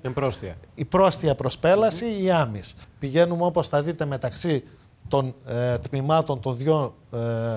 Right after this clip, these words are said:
Speaker 2: μεσομοίων διαστημάτων και κατευθείαν βρισκόμαστε, φτάσαμε μέσα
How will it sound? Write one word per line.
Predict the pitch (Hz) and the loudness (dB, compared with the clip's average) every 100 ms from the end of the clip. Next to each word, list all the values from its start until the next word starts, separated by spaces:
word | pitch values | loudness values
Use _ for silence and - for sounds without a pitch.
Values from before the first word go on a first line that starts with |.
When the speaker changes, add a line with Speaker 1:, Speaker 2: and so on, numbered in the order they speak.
| 104 - - - | -6 -12 -20 -6
Speaker 2:
μεσομοίων | 131 123 127 139 165 139 120 110 | -4 -2 -4 -2 0 -2 -4 -6
διαστημάτων | 104 123 - 113 120 135 - 226 220 - | -4 -4 -4 -4 0 -2 -2 -8 -10 -8
και | 160 - - - - - - | -8 -8 -16 -20 -20 -20 -6
κατευθείαν | 147 123 117 226 240 196 | -4 -4 -6 -2 -2 -2
βρισκόμαστε, | 151 - 226 240 - 240 214 - _ | -6 -4 -2 -2 -4 -6 -8 -14 _
φτάσαμε | - 202 214 202 196 | -2 2 2 0 -4
μέσα | 190 208 196 190 | -2 -2 -2 -10